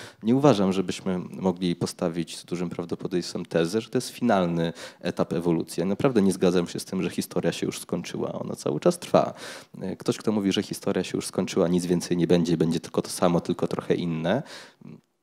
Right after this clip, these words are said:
stawia naprawdę bardzo odważną tezę, pod którą bym się, e, nigdy, e, nie podpisał. E, z-, co do Facebooka, bo to jest najciekawszy przypadek, e,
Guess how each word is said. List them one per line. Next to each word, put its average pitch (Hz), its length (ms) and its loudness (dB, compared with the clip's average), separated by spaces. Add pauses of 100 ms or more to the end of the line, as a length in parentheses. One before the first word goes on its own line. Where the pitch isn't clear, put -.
(360)
stawia 110 260 0
naprawdę 101 440 6
bardzo 80 300 0
odważną 80 440 0
tezę, 82 300 0
pod - 160 -2
którą 90 280 -4
bym 87 160 -4
się, 87 320 -4 (280)
e, 80 200 -2
nigdy, 82 560 -4 (220)
e, 82 180 -4
nie 80 120 -4
podpisał. - 640 -6 (240)
E, 80 200 -4
z-, - 140 -14 (120)
co - 140 -6
do 117 280 0 (340)
Facebooka, 104 560 2
bo 82 120 -4
to - 100 -4
jest - 140 -6
najciekawszy - 500 -6
przypadek, - 640 -2 (340)
e, 82 340 -6